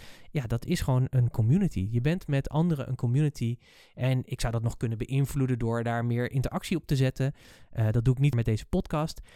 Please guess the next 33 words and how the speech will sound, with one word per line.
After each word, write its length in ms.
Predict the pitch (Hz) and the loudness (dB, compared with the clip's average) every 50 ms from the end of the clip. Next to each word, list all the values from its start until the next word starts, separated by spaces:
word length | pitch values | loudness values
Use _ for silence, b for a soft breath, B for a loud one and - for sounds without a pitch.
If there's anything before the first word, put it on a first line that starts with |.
| B B | B B
Dat 180 | B - 147 147 | B -4 -2 0
zou 140 | - 196 180 | 0 0 0
natuurlijk 120 | - 139 | 0 0
heel 120 | 127 117 110 | 0 2 2
waardevol 340 | 127 165 196 175 - - | 0 -2 -4 -6 -6 -6
kunnen 200 | 127 - 117 110 | -4 -2 0 0
zijn. 280 | 110 110 101 92 113 113 - | 2 0 0 -2 -4 -8 -2
En 220 | - 139 139 113 - | 0 2 2 2 0
ja, 140 | - 120 | -6 -10
waarom 200 | 110 104 104 104 | -8 -4 -2 0
doe 100 | 120 202 | 2 2
ik 60 | 262 - | 2 0
dat 120 | 320 294 | -2 -2
eigenlijk 300 | 294 294 254 - 233 190 | 0 0 0 2 2 2
niet, 140 | 170 139 - | 2 2 2
zeg 140 | - 95 101 | 0 0 0
maar, 160 | 110 101 101 | 0 0 0
hè? 100 | 113 160 | 0 -2
Dus 120 | 185 165 | -2 -2
dat 160 | - 156 131 | -2 -2 -2
is 60 | 135 113 | -2 -2
ook 100 | 143 147 | 0 2
weer 120 | 147 143 | 2 2
zo'n, 340 | - 143 131 127 127 127 110 | 2 2 0 0 -2 -4 -6
zo'n 300 | - - - 127 123 120 | -6 -2 -2 -2 0 -2
strategische 560 | 120 - - 127 - 151 151 151 - 123 123 | -2 -4 -4 -2 -2 -2 -2 -2 0 -2 -2
keuze. 360 | 117 - - - - 170 - 113 | -2 -2 -2 -2 -2 -2 -2 -4
Een 60 | 107 | -2
community 500 | - - 147 151 190 226 214 - - 170 | 0 0 2 2 2 2 0 -2 -4 -4
is 180 | 151 - 139 | -4 -2 -2
een 180 | - 127 123 120 | -2 -2 -2 -4
strategische 600 | - - - 120 - - 147 165 160 - 131 120 | -4 -4 -6 -4 -2 -2 -2 -2 -2 -2 -4 -4
keuze. 480 | 113 - 127 120 117 113 - - - | -2 0 0 0 0 -2 -4 -6 -10